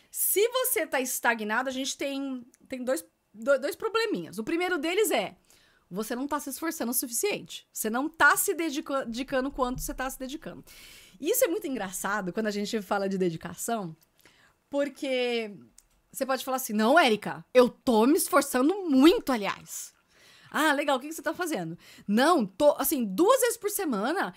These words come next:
eu pego trinta minutos cada um desses dois dias e eu estudo muito, eu não mexo no celular. Então, pra você ver que, assim, e, e eu tô falando isso porque já tive, já tiveram seguidores, até alunos que falam assim, "Não, Érica, eu tô estudando duas vezes por semana por meia hora."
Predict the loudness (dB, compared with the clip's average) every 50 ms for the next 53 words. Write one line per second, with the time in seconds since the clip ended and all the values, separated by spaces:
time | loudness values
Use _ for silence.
0 | -16 -8 0 0 2 2 2 2 2 0 0 _ 4 4 4 4 2 0 0 0
1 | 0 -2 -2 -2 -2 -2 -2 -2 -2 -2 -4 -4 -4 -4 -4 -4 -4 -4 -2 -2
2 | -2 -2 -2 -2 -2 0 0 0 0 0 0 0 0 -2 -2 -2 -4 -4 -4 -4
3 | -6 -2 0 4 4 4 4 2 0 -2 -2 0 0 0 -2 -4 -4 -4 -4 -4
4 | -4 -4 -6 -6 -6 -6 -4 -4 -4 -4 -2 0 2 2 2 2 0 -2 -10 -20
5 | -20 -20 -20 -20 -10 -6 -4 0 2 2 2 2 0 -2 -2 -2 -4 -6 -6 -4
6 | -4 -4 -2 -4 -4 -6 -6 -8 -8 -8 -6 -4 -4 -4 -4 -4 -4 -4 -4 -2
7 | -2 -4 -6 -6 -8 -10 -10 -8 -8 -8 -8 -8 -8 -8 -8 -8 -8 -8 -8 -8
8 | -8 -6 -4 -4 -4 -4 -4 -6 -6 -6 -6 -6 -4 -4 -2 -2 0 -2 0 -2
9 | -2 -2 -2 -2 -2 0 -2 -2 -4 -6 -8 -10 -8 -8 -6 -6 -6 -6 -4 -4
10 | -6 -6 -6 -8 -8 -10 -10 -8 -6 -6 -6 -4 -6 -6 -4 -4 -6 -6 -8 -8
11 | -8 -8 -8 -8 -10 -8 -8 -6 -4 -2 -2 -2 -2